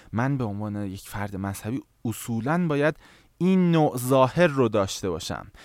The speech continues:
و این ظاهر خاص، مثلاً هر چیزی در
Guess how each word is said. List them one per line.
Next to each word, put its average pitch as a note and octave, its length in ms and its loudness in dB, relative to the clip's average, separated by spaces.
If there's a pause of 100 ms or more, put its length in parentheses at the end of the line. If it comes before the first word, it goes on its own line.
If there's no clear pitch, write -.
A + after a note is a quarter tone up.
(180)
و C#3 140 6 (100)
این G#3 260 2
ظاهر C#3+ 500 4
خاص، A#2 460 2
مثلاً A2 520 -4
هر A3 240 2 (100)
چیزی C3 480 -2
در A#2 280 0